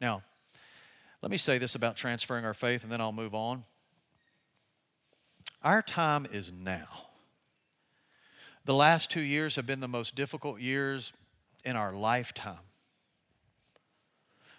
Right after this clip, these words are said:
There's been more pain, more anxiety, more fear, more death, more sickness than any time in our lifetime.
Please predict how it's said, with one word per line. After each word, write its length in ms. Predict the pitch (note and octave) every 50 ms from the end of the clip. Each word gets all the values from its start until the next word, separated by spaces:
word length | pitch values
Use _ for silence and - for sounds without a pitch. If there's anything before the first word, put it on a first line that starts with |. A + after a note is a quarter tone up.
| _
There's 160 | - C3+ B2 A2+
been 160 | C#3+ D3 C#3
more 180 | D3 C#3+ C3
pain, 540 | A2 - - - D3 C#3+ C#3+ C#3+ D3 D3 C#3+
more 220 | C3+ B2+ B2+ A#2+ A#2
anxiety, 600 | A2+ A2 A2+ G#2 C#3 C3+ C#3 C#3+ C#3 C#3 C#3 B2+
more 240 | A#2+ A2+ G#2 G2+
fear, 760 | - - - - - D#3 D3 D3 D3 D3 C#3+ C#3+ C#3+ C#3 C3+ A2+
more 260 | G#2 A2 A2 G2 - - -
death, 540 | C#3+ C#3+ D3 D3 D3+ D3+ D3+ C#3+ - - -
more 140 | A2 F#2
sickness 880 | - - - - - - F#3 D#3+ - - - C#3 D3 D3 B2 - - - - - - - - _ _ _ _ _ _ _ _ _ _ _ _ _ _ _ _ _ _ _ - F3 F#3+ _ _ _ _ _ _ _ _ _ _ -
than 180 | A#2 G#2+ A2+ - -
any 180 | D#3+ F3+ F#3+ F#3
time 260 | - E3 E3+ D#3 D3+
in 80 | D3 C3+
our 140 | B2+ A#2+
lifetime. 540 | A#2 A2+ A2 A2+ - - - A2+ G2 G2 G2+